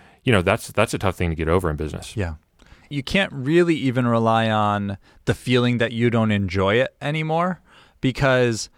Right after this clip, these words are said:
Speaker 1: Mm-hmm.
Speaker 2: <laughs> this is, but th-, so much in our community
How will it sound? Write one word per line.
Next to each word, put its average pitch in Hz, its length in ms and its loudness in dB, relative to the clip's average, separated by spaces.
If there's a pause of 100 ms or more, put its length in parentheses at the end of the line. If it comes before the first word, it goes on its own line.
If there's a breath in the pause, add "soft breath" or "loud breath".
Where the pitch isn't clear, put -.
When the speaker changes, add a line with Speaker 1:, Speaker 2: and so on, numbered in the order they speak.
(380 soft breath)
Speaker 1:
Mm-hmm. 107 460 0
Speaker 2:
<laughs> - 0 -
this 120 180 -2
is, 117 160 0 (280 loud breath)
but - 160 -6 (160)
th-, 156 100 -2
so 160 220 2
much 165 240 2
in 151 100 -4
our 123 140 2
community 117 800 0